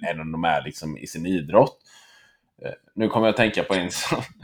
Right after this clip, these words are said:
som inte är spelare, men en spelarfru. Men det finns ju många såna i S D H L också. Jag tänker på typ Maja Nilsson Lindlöf, liksom. Men finns det någon,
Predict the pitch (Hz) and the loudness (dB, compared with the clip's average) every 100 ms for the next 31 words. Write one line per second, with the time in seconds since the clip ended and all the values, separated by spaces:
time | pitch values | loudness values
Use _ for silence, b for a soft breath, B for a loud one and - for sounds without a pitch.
0 | B 175 B 123 123 120 101 - 110 101 | B -10 B 6 6 6 2 2 6 6
1 | 85 95 104 98 - 123 113 92 82 - | 6 4 4 2 2 6 8 8 6 4
2 | 107 127 160 107 120 147 139 147 123 104 | 6 8 8 4 2 0 2 2 4 6
3 | 107 90 92 95 95 92 - 98 - 101 | 4 6 8 8 6 4 2 0 0 0
4 | 101 92 90 85 104 95 101 85 90 92 | 4 6 4 0 0 0 0 -4 -4 -4
5 | 82 85 82 82 73 82 82 76 76 82 | 0 0 0 -2 -8 -8 -8 -8 -4 -2
6 | 92 76 - 69 78 80 95 - 113 113 | -2 -8 -10 -12 -10 -8 -8 -2 0 0